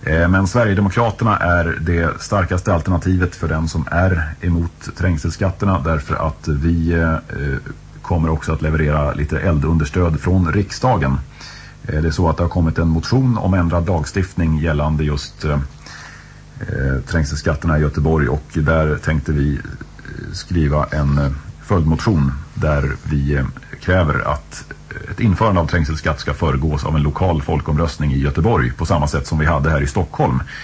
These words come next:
Självklart måste man kunna få rösta om saken om man påverkas av det. När det sen gäller valet i Västra Götaland så har det gjorts en undersökning som visar att, eh, Sverigedemokraterna troligtvis kommer att, eh,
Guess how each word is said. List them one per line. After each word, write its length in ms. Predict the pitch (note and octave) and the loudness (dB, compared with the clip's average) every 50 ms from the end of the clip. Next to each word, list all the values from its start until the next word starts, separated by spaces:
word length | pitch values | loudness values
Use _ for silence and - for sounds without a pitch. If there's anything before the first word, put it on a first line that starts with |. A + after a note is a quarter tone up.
| - - - - - | -14 -16 -18 -18 -14
Självklart 400 | - - D#2+ D#2 C#2 E2 D#2+ - | -6 -4 -4 -2 0 0 0 0
måste 240 | E2+ D#2+ C#2+ - D#2 | 0 -2 -2 -2 -2
man 260 | D2+ D2 D2+ C2+ B1+ - - | 0 0 2 0 -2 -4 -4
kunna 260 | - - D2+ C#2+ D2+ | -4 -2 -2 0 -2
få 220 | - - D2+ C#2 - | -2 -4 -4 -4 -4
rösta 380 | - - F2 D#2 - - B2+ | -2 -2 -2 -2 0 0 2
om 120 | C3 A2+ F2 | 2 2 2
saken 420 | D2 C#2 C2 - - D2 C#2 D2+ - - - - - - - - - - - - - - - - - - - - - | 2 0 -2 -2 -2 -2 -2 -2 -4 -8 -12 -16 -18 -16 -16 -16 -18 -18 -18 -18 -20 -20 -20 -20 -20 -20 -20 -12 -8
om 220 | C2+ C#2 C#2+ C2 - - - - | -4 -4 -2 -4 -4 -8 -10 -6
man 260 | - D#2+ D#2+ D2+ D2 | -2 0 2 2 2
påverkas 420 | - G2 D#2+ D#2 D2+ - F2 D#2 | 2 2 2 2 2 0 0 0
av 140 | - C#2+ C#2 | 0 0 0
det. 100 | B1+ A1 - - - - - - - - - - - - - - - - - - - - - - | -2 -4 -4 -8 -12 -16 -18 -20 -20 -20 -20 -20 -20 -20 -20 -20 -20 -20 -18 -18 -16 -16 -10 -2
När 100 | - F#2+ | 0 2
det 60 | G2+ F#2+ | 2 4
sen 220 | C3+ C#3+ D#3 C#3 | 2 4 4 4
gäller 420 | A2 C3 D3+ D#3+ D#3 C3 G2+ - | 4 4 2 2 2 2 2 2
valet 500 | D2+ E2+ G2 G2 F#2 F#2 F#2+ F2+ - - | 0 0 0 2 2 2 2 0 0 -2
i 160 | F2+ E2+ E2+ E2+ | -2 0 0 0
Västra 320 | D#2+ E2+ D#2+ - F#2 F#2 | 0 -2 -2 -2 -2 0
Götaland 500 | F#2+ E2 - - D#2+ E2 D#2 D2+ D2+ C#2+ | 0 0 -2 -2 -2 -2 0 0 -2 -2
så 140 | - A2 F#2+ | 0 0 2
har 180 | F#2 G2+ G2+ | 2 2 2
det 120 | F#2+ G2 G2 | 2 0 0
gjorts 320 | F#2+ F#2 F#2+ F2 - - G#2 | 0 0 0 0 -2 -2 -2
en 80 | G#2 | 0
undersökning 580 | G2+ F#2 E2+ D#2 D2+ F#2+ F2+ E2 - F2+ F2 D#2 | 0 0 0 0 0 -2 -2 -2 -2 -2 -2 -2
som 160 | - E2 E2 | 0 -2 0
visar 360 | F2+ E2+ C#2+ - - E2+ D#2+ | 0 -2 -2 -2 -2 -2 -2
att, 380 | C2+ D#2+ E2 D2 - - - - | -2 -2 -4 -6 -6 -8 -6 -2
eh, 140 | E2+ D#2+ D#2+ | -2 -2 -2
Sverigedemokraterna 1040 | - - F#2+ E2+ E2 E2 E2 D#2+ - - G2+ G#2 G2+ - - G#2 G2 G2+ G2 F#2 - - - - - - - - - - | -2 0 0 0 0 0 0 -2 -2 0 0 0 0 0 0 2 4 4 2 0 -2 -6 -14 -20 -20 -20 -20 -20 -20 -8
troligtvis 420 | - - F#2 E2+ - F#2 F2+ F2 - | -2 0 0 2 2 2 0 0 0
kommer 280 | - F#2+ E2+ D#2+ E2 | 0 0 0 2 2
att, 340 | D#2+ D#2 D2 - - - - | 0 0 -2 -4 -10 -4 -2
eh, 180 | E2+ D#2+ D#2 | 0 0 0